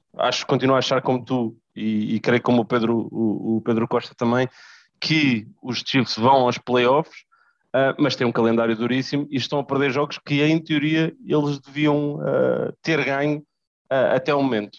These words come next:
Por isso, é, é quase um, um caso de estudo, como, como dizia o, o Pedro Costa, vamos, vamos ver de, de que forma é que Andy Reid e a liderança que tem na equipa dos Chiefs consegue sair deste,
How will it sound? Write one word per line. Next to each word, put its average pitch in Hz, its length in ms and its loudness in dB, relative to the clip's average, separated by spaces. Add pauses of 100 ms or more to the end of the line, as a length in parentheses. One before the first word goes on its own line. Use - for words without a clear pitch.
(100)
Por 117 140 -10
isso, 135 460 0 (560)
é, 165 300 6
é 156 80 4
quase 160 260 4
um, 151 240 4
um 147 60 4
caso 151 280 0
de - 60 -14
estudo, 170 340 -8
como, 147 260 4
como 147 220 2
dizia 139 340 4
o, 131 360 2
o 127 60 0
Pedro 131 260 2
Costa, 139 340 -2
vamos, 127 460 -2
vamos 127 180 0
ver 131 140 -2
de, 117 120 -8 (140)
de 170 160 -2
que - 100 -8
forma 143 300 2
é 135 40 -2
que 139 120 -4
Andy 139 180 0
Reid 131 380 -2 (320)
e 123 140 0
a - 20 2
liderança 127 540 2
que - 80 -8
tem 127 120 -2
na 127 100 0
equipa 120 280 -4
dos 110 240 -2
Chiefs - 260 -6
consegue 117 380 -2
sair 113 400 0 (380)
deste, 110 360 -2